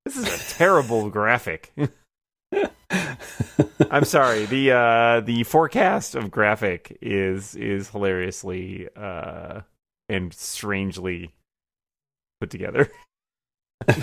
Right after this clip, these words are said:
So I'm trying to, I'm sort of, like, trying to slightly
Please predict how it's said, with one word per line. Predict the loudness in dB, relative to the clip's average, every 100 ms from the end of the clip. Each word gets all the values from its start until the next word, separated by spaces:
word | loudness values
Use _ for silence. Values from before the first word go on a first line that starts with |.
| -6 _ _ 0
So | 2
I'm | 0
trying | 0 0 2
to, |
I'm | 0 -2
sort | -4 -4
of, | -2
like, | -6 -10 _ _
trying | -8 -8
to | -12 -18
slightly | -8 -8 -6 -8 -10 -14